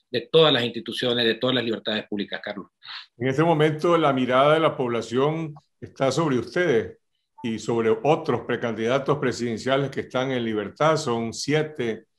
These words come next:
Speaker 2: en total. Está sobre los líderes políticos del movimiento de la Alianza Ciudadana, que se convirtió por las vías de hecho en la única casilla de la oposición.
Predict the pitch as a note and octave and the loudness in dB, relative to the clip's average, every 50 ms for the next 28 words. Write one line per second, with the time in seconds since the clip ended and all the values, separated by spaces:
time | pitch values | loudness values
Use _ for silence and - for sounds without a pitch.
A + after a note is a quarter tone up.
0 | _ _ _ _ _ - A#2 A2 G#2 - G#2 - - C#3+ E3 - E3+ D3 A2+ - | _ _ _ _ _ -6 -6 -4 -4 -4 -4 2 4 6 6 6 4 2 -2 -2
1 | - C#3 C3 C3 - C3 C#3 C#3 C3+ B2+ A#2+ A2+ A#2 A2 G#2 A#2+ B2+ C#3 C#3 C3+ | 0 0 0 2 2 2 2 2 2 0 0 0 -2 -2 -2 0 2 2 2 2
2 | C3 - - - A#2 C#3 D#3+ D#3+ D#3+ E3 D#3+ D#3 - C#3 B2 G#2+ F#2 G2+ A2 A2 | 0 -2 -2 -2 0 0 0 0 -2 -4 -6 -2 -2 -2 -2 -2 -2 -2 -2 -2
3 | G#2+ G#2 G#2 A2+ A2 A2 G#2+ G#2 A2 A#2+ B2+ B2+ A#2+ - - C#3+ C3+ B2 A2 - | -2 -2 -2 -2 -2 -2 -4 -4 -4 -4 -4 -4 -6 -2 0 2 2 2 2 -2
4 | - - - _ _ _ _ B2 A#2 A#2 A2 A2 A#2 B2 C3 B2+ C3+ C#3 B2+ - | -6 -14 -20 _ _ _ _ -2 0 0 0 0 2 0 0 2 0 0 0 0
5 | C3 B2 A2+ A2 A#2+ C3+ D3 E3 E3 C#3 - B2 - B2 G#2+ - - A#2 G#2+ G2+ | 0 2 4 4 6 4 4 4 0 -2 -4 -6 -6 -6 -6 -6 -4 -4 -4 -4
6 | G#2+ F#2+ F#2 - - A#2 A2+ B2+ D3+ D#3+ D#3+ D#3 D#3 D#3 - _ _ _ _ - | -6 -8 -8 -6 -4 0 2 4 4 4 4 2 -2 -6 -12 _ _ _ _ -6
7 | A2+ G#2 G#2+ G2+ G2 G#2+ B2+ C#3 C#3+ C3+ D3 C#3+ C#3 D3 D3+ D3 D3 - E3 D#3 | -4 -4 -4 -4 -4 0 0 2 2 4 4 4 4 4 2 2 0 0 2 2
8 | D3+ D3+ - B2+ A#2 A2+ A2 A2 G#2+ - - E3+ F#3 F3+ D3+ B2+ - - A2 G#2 | 2 2 2 -2 -2 -2 0 -2 -2 0 2 2 4 4 2 0 -2 -2 -4 -4
9 | - A2 G2+ - - C#3 C3+ C#3 C#3+ C#3+ C#3+ D3 D3 - - _ _ _ _ _ | -4 -6 -6 -4 -4 -2 0 2 2 2 0 0 -4 -12 -20 _ _ _ _ _
10 | _ - F#2+ F2 B2 B2+ B2 A#2 A2+ A2 A2 A2 A2+ A2+ G#2+ - A2+ G2+ - - | _ -20 -8 -2 0 0 2 4 4 4 2 2 0 -2 -4 -4 -6 -6 -2 0
11 | F3+ F#3 E3 B2 A2+ | 2 2 2 0 -2